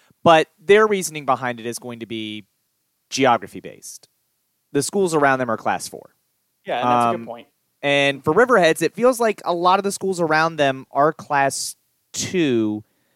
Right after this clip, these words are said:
Speaker 1: or at least in the region, those are gonna be closer schools in Class two than Class one.
Speaker 2: Yeah, the
Speaker 1: Um,
Speaker 2: closest, the closest Class one teams to them geographically are in Region C. Not even
Speaker 1: Right.
Speaker 2: Region
Speaker 1: Yeah, right.
Speaker 2: other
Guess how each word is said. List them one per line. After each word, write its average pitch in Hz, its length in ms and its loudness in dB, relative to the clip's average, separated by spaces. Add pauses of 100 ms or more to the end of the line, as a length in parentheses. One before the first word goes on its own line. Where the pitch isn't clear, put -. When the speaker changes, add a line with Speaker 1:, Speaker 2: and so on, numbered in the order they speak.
(440)
Speaker 1:
or 143 500 4
at 143 100 0
least 185 480 -2
in 160 200 -4
the 147 100 -2
region, 131 840 -6 (400)
those 175 280 2
are 190 40 2
gonna 175 140 -2
be 156 100 -2
closer 143 440 -2
schools 143 540 -4
in 110 100 -14
Class 107 320 -2
two 113 240 -6
than 107 460 -4
Class 113 380 -2
one. 98 420 -8 (580)
Speaker 2:
Yeah, 160 240 2
the 131 120 4
Speaker 1:
Um, 127 80 0
Speaker 2:
closest, 185 560 -2 (260)
the 170 120 -2
closest 190 480 -2
Class 175 260 -2
one 165 200 -8
teams 165 300 -14
to 170 380 -10
them 147 300 -4
geographically 143 840 -4
are 143 160 -4
in 151 140 -6
Region 165 320 -12
C. - 380 -14 (400)
Not 147 240 0
even 165 100 -2
Speaker 1:
Right. 160 300 4
Speaker 2:
Region - 100 -20 (100)
Speaker 1:
Yeah, 156 240 6 (120)
right. 175 200 6
Speaker 2:
other 117 60 2